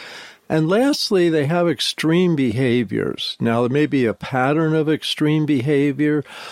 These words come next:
or even one ex-, very extreme incident that grabs your attention. And these are things that ninety percent of people would never do.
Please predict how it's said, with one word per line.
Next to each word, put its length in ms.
or 280
even 580
one 500
ex-, 300
very 580
extreme 760
incident 760
that 180
grabs 540
your 200
attention. 720
And 240
these 220
are 80
things 400
that 160
ninety 520
percent 480
of 160
people 360
would 180
never 460
do. 360